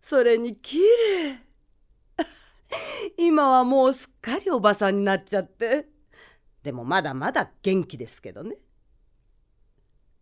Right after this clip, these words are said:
私がこの町に越してきたのが、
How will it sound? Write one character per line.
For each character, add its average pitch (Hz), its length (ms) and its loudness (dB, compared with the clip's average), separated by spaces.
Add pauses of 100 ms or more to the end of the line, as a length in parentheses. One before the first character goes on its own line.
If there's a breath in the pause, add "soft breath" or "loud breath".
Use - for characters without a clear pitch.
(2000)
私 269 400 -6
が 262 140 -4
こ 262 120 -4
の 262 140 -2
町 262 300 -6
に 233 100 -6
越 175 220 -14
し - 60 -18
て 190 140 -12
き - 120 -18
た 175 160 -12
の 151 100 -12
が、 139 240 -14